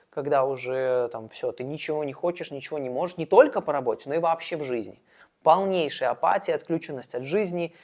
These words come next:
дисбаланс гормональный, биологи-, биохимический. Э, это единственный способ, который на данный момент, э, К П Т тоже, когнитивно-поведенческая терапия в такой ситуации предлагает, это смена профессии, рода деятельности. Потому что как бы мозг настолько уже,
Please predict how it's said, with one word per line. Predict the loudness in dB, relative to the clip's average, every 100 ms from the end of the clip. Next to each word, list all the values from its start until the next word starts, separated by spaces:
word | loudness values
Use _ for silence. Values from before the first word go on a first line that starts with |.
| _ -12
дисбаланс | -10 0 2 2 0
гормональный, | -4 -4 -6 -4 -4 -4 -4 -6
биологи-, | -4 0 2 0 -6
биохимический. | -2 -2 0 -6 -8 -8 -10 -10 -16 -16 -20 -20 _ _
Э, | -4 -4 -2
это | -6 -2 0 2 0 -2 -8
единственный | -6 -2 0 0 -6
способ, | 0 2 2
который | -4 -2 0
на | 2
данный | 0 0
момент, | -2 -2 -4 -6 -6
э, | -2 0 0 -2 -4 -6 -14 -20 _
К | -12
П | -8
Т | 0 0
тоже, | 2 0 -2
когнитивно-поведенческая | -6 -8 -8 -10 -6 -4 -6 -6 -8
терапия | -6 -8 -6 -8
в | -6
такой | -14 -4 -2 -2
ситуации | -4 0 0 -2 -10
предлагает, | -8 -4 0 2 0 -4
это | -4
смена | -4 -2 -2 -4
профессии, | -6 -6 -4 -4 -6 -6
рода | -4 -2
деятельности. | -4 -8 -12 -18 -20
Потому | _ -8 -4
что | -2 -4 -10 -20 -20 _
как | -6 -4
бы | 0
мозг | 4 2 2
настолько | -6 0 2 2 2
уже, | 0 2 2 2